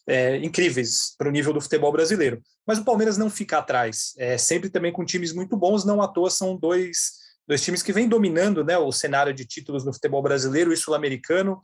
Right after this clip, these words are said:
os dois ganhando campeonatos brasileiros, o Palmeiras a Copa do Brasil, os dois a Libertadores. Então é uma, é uma expectativa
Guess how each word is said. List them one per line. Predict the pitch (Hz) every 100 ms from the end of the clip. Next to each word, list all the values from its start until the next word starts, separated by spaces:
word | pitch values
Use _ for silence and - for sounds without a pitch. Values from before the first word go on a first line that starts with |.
| - _ _
os | 135 120
dois | 156 185
ganhando | 160 156 147
campeonatos | 143 135 135 131
brasileiros, | 127 123 139 185 180
o | 139
Palmeiras | 135 131 151 151
a | 143
Copa | 147 151
do | 127
Brasil, | 131 120 143 185
os | 143
dois | 156 160
a |
Libertadores. | 160 160 160 185 156 196 - - _ _ -
Então | 277 262 220 240
é | 240
uma, | 240 240 240 240
é | 202
uma | 208
expectativa | 214 233 226 226 220 214 226